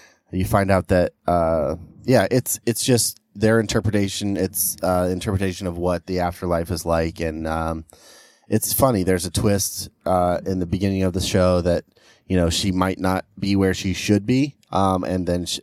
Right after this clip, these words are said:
sh-, it's the whole season is her trying to figure out, you know, what, how to hide it or what to do or how to be a better person or all this stuff. And it's, it's really funny. It's smart writing. It's good. It's not,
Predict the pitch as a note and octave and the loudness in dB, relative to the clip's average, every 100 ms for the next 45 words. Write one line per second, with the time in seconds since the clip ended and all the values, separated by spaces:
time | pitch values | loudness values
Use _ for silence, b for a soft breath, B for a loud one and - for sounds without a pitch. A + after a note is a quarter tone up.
0 | F2+ - - F2+ F2 - - - F2 F#2 | -8 -8 -8 -4 -6 -6 -10 -2 0 2
1 | F2 F2+ E2+ F2+ - F#2 E2 F2 E2 F2+ | 0 -2 -2 -4 -4 -4 -2 -2 -4 -6
2 | D#2+ E2+ D#2+ - D#2+ D2+ D2 _ b b | -2 0 0 -2 -6 -6 -8 _ b b
3 | b b b b _ _ _ G2 F#2 F2+ | b b b b _ _ _ -4 2 2
4 | F2 _ _ _ _ _ - A2+ F#2+ A2+ | 0 _ _ _ _ _ 0 2 2 4
5 | A#2 A#2 A#2 - F#2+ F#2 F#2+ - F#2+ G2 | 4 4 4 2 0 2 2 -2 0 2
6 | F#2+ F#2 E2+ E2 G2 F2+ F2 E2+ F2 F2+ | 4 2 2 0 0 0 0 0 0 0
7 | - F2+ E2+ E2+ E2 E2+ - B2 G#2 - | 0 -4 -4 -8 -8 -8 2 4 4 2
8 | F2+ F2 F2+ - - - C#3+ E3+ D3+ B2 | 0 0 -2 -4 -4 -2 0 2 2 2
9 | A2+ F2 E2 - F2 - - A2 G2+ F#2 | 2 0 -4 -6 -6 -6 -2 0 2 2
10 | F#2 F2+ F2+ E2+ - F#2+ F2+ F2 - F2+ | 2 0 -2 -6 -2 0 2 0 -4 -2
11 | F2 F2+ | -2 -2